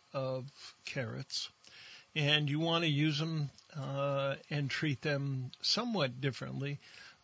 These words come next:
Uh, there are early, uh, carrots, and, uh, they're, all the carrots, these carrots are all the Nantes varieties, and they're,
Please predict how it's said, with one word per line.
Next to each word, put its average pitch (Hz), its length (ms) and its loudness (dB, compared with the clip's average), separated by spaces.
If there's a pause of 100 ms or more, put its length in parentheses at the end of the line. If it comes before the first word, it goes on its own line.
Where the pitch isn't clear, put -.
(120)
Uh, 143 340 2 (560)
there 160 260 6
are 151 220 8
early, 190 560 2 (200)
uh, 143 360 2
carrots, 135 760 2 (460)
and, 135 540 0
uh, 120 380 -4 (500)
they're, 165 720 2 (360)
all 233 180 0
the 156 100 0
carrots, 170 600 4
these 170 260 2
carrots 135 360 0
are 139 100 0
all 139 200 2
the 131 100 -4
Nantes 139 540 -2
varieties, 131 720 -2
and 127 120 -2
they're, 131 300 -4